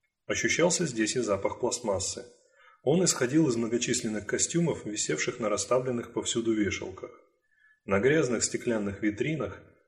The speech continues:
разбитых и кое-как скрепленных, лежали колоды карт, волшебные палочки, фальшивые монеты и пыльные коробки с реквизитом. Рядом с маской и костюмом Дианы стояла выполненная в полный рост копия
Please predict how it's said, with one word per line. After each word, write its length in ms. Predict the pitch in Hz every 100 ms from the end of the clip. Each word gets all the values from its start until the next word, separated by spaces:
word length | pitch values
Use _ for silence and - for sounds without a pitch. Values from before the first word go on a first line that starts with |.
| -
разбитых 680 | 101 98 - 139 - -
и 100 | -
кое-как 520 | - 120 104 95 98
скрепленных, 720 | - - 143 165 120 101 92
лежали 360 | 110 127 151 120
колоды 400 | - 101 95 95
карт, 400 | - 151 - - - _ _ _
волшебные 600 | 104 101 - 110 98 92
палочки, 720 | 90 123 143 127 - - 95 - - _ _
фальшивые 560 | 107 104 - 151 107 92
монеты 540 | 98 123 175 170 110
и 40 |
пыльные 480 | 101 147 170 147 110
коробки 440 | 98 104 113 - 117
с 120 | -
реквизитом. 720 | 104 117 107 98 92 95 92 - _ _ _ _ _ _ _ _ _ _
Рядом 340 | 117 123 120 117
с 100 | -
маской 360 | 131 123 -
и 40 | 110
костюмом 500 | 110 - 123 107 101
Дианы 520 | 98 104 147 139 98
стояла 480 | - 110 131 160 139
выполненная 680 | 127 139 151 139 127 117 104
в 140 | -
полный 300 | 117 107 101
рост 300 | 113 139 -
копия 540 | 123 113 127 117 110